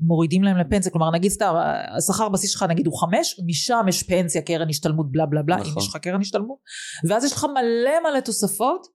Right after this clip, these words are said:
Speaker 1: שהם ללא פנסיה וקרן השתלמות, אז אתה יכול, אה, פשוט, אתה, האחוז שמפרישים עבורך הוא מאוד מאוד קטן, אבל,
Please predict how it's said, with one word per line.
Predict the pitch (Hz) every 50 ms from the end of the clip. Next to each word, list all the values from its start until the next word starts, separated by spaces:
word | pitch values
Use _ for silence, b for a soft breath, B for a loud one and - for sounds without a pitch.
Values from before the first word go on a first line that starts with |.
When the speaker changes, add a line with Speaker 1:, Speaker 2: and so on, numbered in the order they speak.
| _ _ _ _ _ _ _ _
Speaker 1:
שהם | - - - 190 180 165
ללא | 180 190 170 165 175 185 208 233 247 - - _ _ _ -
פנסיה | 190 190 190 196 196 - 214 202 190 - 151 151
וקרן | 156 - 175 170 170 175 170 -
השתלמות, | 190 - - - 160 160 196 202 - 190 - -
אז | 143
אתה | - 170
יכול, | - 202 196
אה, | 196 190 196 - - - 170 170 170 165 165 156 151
פשוט, | 175 156 185 - 151
אתה, | - 170 160 156 156 156 156 147 - _ _ _ _ _ _ _ _ _ _ _ - - - _
האחוז | - 143 175 151 - 196 226 220 240 240
שמפרישים | - - 262 202 185 185 - 185 170 - - 285
עבורך | 277 214 196 - -
הוא | 185 180 170 170
מאוד | - - 175 214 208
מאוד | 220 220 214 208 -
קטן, | - - - 254 254 220 160 151 147 - - _ _ _ _ -
אבל, | 165 170 175 165